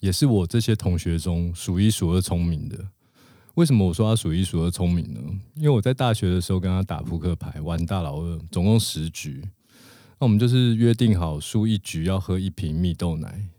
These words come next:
结果我喝了七瓶。所以我今天特别准备了一瓶蜜豆奶，在最后节目的那个段落，我们就要来打一场大老二。<laughs> 输的要喝蜜豆奶。好啦，好啦，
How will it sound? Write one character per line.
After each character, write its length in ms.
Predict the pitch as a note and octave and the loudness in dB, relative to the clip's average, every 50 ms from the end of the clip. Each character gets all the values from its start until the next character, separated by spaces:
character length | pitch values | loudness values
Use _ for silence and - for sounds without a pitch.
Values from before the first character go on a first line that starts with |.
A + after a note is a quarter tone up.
| _ | _
结 120 | _ - G2+ | _ -6 -4
果 180 | - G#2 F#2 | -2 0 -2
我 40 | D#2+ | -2
喝 160 | D2+ - F2+ | -2 -2 -2
了 100 | F2 E2+ | -2 -2
七 300 | D#2+ - - - E2+ E2 | -2 -4 -4 -4 -4 -4
瓶。 220 | D#2+ - - - G#2 - - _ _ _ _ _ _ _ _ _ - - - - - - - - _ _ _ _ - | -4 -4 -6 -8 -10 -12 -16 _ _ _ _ _ _ _ _ _ -20 -20 -20 -20 -20 -20 -20 -20 _ _ _ _ -4
所 120 | - E3+ | 0 2
以 40 | E3 | 4
我 80 | C#3 A#2+ | 4 4
今 100 | A#2+ C3 | 4 4
天 320 | C3 C3 C3+ C3+ C3+ C3+ | 4 6 6 4 4 2
特 160 | B2+ - C#3 | 2 2 2
别 480 | A2 G#2+ G2 F#2+ F#2+ F#2+ F#2+ F#2+ F#2+ F2+ - _ - | 2 2 2 2 2 2 2 0 -2 -4 -8 _ -4
准 200 | - F#2+ E2+ F2 | -2 0 2 4
备 120 | A2+ A2 | 4 4
了 100 | G#2 G2 | 4 2
一 60 | F#2+ | 0
瓶 180 | F#2 - F2 E2 | 0 -2 -2 0
蜜 160 | F2 F2+ E2+ | 0 0 0
豆 180 | - F#2 F2 F2 | 0 -2 -2 -2
奶， 220 | E2+ - - F2+ G#2 A2 A2 | -2 -4 -6 -8 -10 -8 -6
在 420 | - G#2+ G2 F#2+ F#2 F#2 F2 F#2+ F#2 - - - - - _ _ _ | -4 -2 0 0 0 0 0 -2 -4 -6 -10 -18 -20 -20 _ _ _
最 160 | - A2+ G#2 | 0 2 4
后 160 | G2+ A2 G2+ | 4 4 2
节 160 | F#2+ - F#2+ | 2 0 0
目 160 | E2+ F2+ G2 | 2 2 2
的 140 | F#2 F2+ E2+ | 2 2 0
那 80 | E2+ F2+ | 0 0
个 100 | E2+ E2+ | -2 -2
段 240 | - - F2+ E2 D#2 D#2+ | -2 -2 -2 0 0 -2
落， 240 | E2 E2 D#2+ C#2+ - - - - - - - - - - | -2 -4 -4 -8 -10 -14 -18 -18 -16 -14 -14 -14 -14 -10
我 100 | - F#2+ | -8 -4
们 120 | E2+ F2+ F#2+ | -2 -2 0
就 100 | F#2+ A2 | 0 0
要 80 | G#2 | 0
来 140 | G2+ F#2 F2 | 0 0 -2
打 200 | - - E2 D#2+ | -4 -6 -6 -4
一 60 | F2+ | -4
场 160 | F#2 C3 C3 A#2+ - | -6 -6 -8 -10 -8
大 160 | - A2 G#2+ - - | -6 -6 -6 -6 -6
老 100 | A2 A2+ - - - - | -6 -6 -6 -6 -4 -2
二。 80 | - C#3 - - - - - C3 A2+ - - C#3+ - - - | -2 -2 -2 0 -2 -2 -2 -2 -6 -6 -6 -8 -4 -2 -2
<laughs> 840 | G3 - - F3+ - - - - - - - - - - - - - - | -2 0 0 -4 -6 -6 -8 -14 -14 -16 -16 -10 -6 -6 -6 -6 -8 -10
输 220 | - - B2+ B2 | -4 0 2 2
的 180 | B2+ B2+ A#2+ A2+ - - | 4 4 2 2 4 2
要 260 | C#3+ A#2 - - D3+ | 2 2 2 0 -2
喝 240 | G#2+ - - A2 A2 | 0 0 0 0 2
蜜 160 | G2+ G#2 G#2 | 4 2 2
豆 240 | F#2+ - G2+ F#2+ F2+ | 0 0 -4 -4 -4
奶。 220 | F2+ F2+ F2+ F2+ G2 - _ - G2 - - - - - - - - - - - - - | -4 -6 -8 -12 -16 -18 _ -20 -20 -20 -20 -20 -20 -20 -20 -20 -20 -20 -20 -20 -8 -4
好 100 | - A2+ | 0 0
啦， 80 | A2 G#2 | 2 2
好 140 | G2 G2 | 0 0
啦， 180 | F#2+ F2 F2 F2 | -2 -4 -6 -8